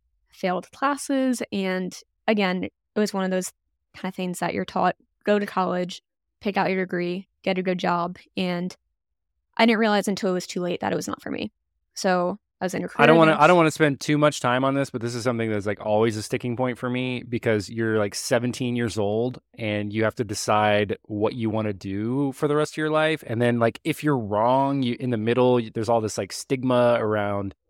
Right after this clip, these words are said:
Speaker 2: changing your major or, and I think we just have a weird stigma in the West about quitting things as well. I don't wanna, again, don't wanna derail the podcast totally, but, like, it is, it's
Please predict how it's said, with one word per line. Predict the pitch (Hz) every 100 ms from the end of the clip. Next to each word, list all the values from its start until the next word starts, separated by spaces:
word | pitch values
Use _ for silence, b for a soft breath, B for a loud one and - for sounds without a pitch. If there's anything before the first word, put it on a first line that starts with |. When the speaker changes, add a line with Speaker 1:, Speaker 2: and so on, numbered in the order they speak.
| -
Speaker 2:
changing | 127 110 104
your | 98
major | 113 185 151 151 143 139 135 127
or, | 107 101 104
and | - 113
I |
think | 107 113
we | 113
just | 104
have | 110
a | 104
weird | 104 107 107 98 _ _ _ _ _ _ _ _ _ _
stigma | - - 123 113 110 110 -
in | 110
the |
West | 104 110 107
about | 113 101
quitting | - 131 143 123
things | 135 127 127 113
as | 123 110
well. | 123 147 139 - _ _ _ _ _
I | 147
don't | 147
wanna, | 131
again, | 127 120 120
don't | 110 123
wanna | 127
derail | 120 127 123
the | 113
podcast | 120 110 113 107
totally, | - 120 110 104
but, | 98
like, | 107 113
it | 151
is, | 208 -
it's | 131 127 - -